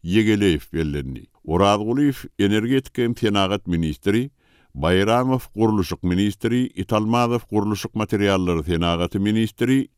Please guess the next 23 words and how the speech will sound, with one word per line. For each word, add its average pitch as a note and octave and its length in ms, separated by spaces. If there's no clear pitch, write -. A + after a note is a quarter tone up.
Ýagşy F#2+ 340
Mämmedow G#2+ 580
kommunal A#2+ 480
gozalyk G#2+ 420
ministri F#2+ 600
wezipesine E2 680
bellendiler. C#2+ 600
Türkmen B2 520
Awto F#2+ 380
Ýollary A#2+ 560
döwlet F#2+ 380
konsernine G#2+ 840
Sarbaýew A2 640
tasdiklandy. D2 760
Ähli G2+ 280
owalarda C3 600
ýaşaýyş G#2 640
hem F2 180
administrativ G2+ 760
jaý B2+ 320
guruluşyny A#2 560
güýçli G2+ 480
depkinne G#2+ 480